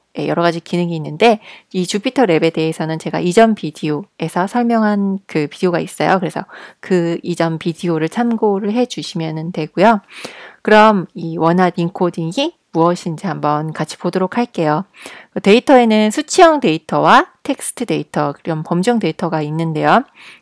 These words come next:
머신러닝이나 딥러닝 알고리즘은 수치로 된 데이터만 이해할 수가 있어요. 그래서 기계가 이해할 수 있는 형태로 데이터를 변환해 주어야 하는데 범주형 데이터는 원핫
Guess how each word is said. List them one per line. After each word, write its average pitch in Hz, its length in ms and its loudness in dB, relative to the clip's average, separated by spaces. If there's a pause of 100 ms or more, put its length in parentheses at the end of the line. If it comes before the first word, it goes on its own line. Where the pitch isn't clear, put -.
(120)
머신러닝이나 247 800 4
딥러닝 214 460 4
알고리즘은 170 680 0
수치로 320 460 0
된 277 200 4
데이터만 151 580 -2
이해할 175 220 2
수가 180 240 -6
있어요. 151 440 -2 (420)
그래서 196 560 6
기계가 214 380 4
이해할 202 320 6
수 - 160 -6
있는 165 180 -2
형태로 196 600 4
데이터를 208 500 2
변환해 196 400 0
주어야 156 340 0
하는데 156 640 -2 (420)
범주형 202 480 4
데이터는 185 560 0 (220)
원핫 180 500 2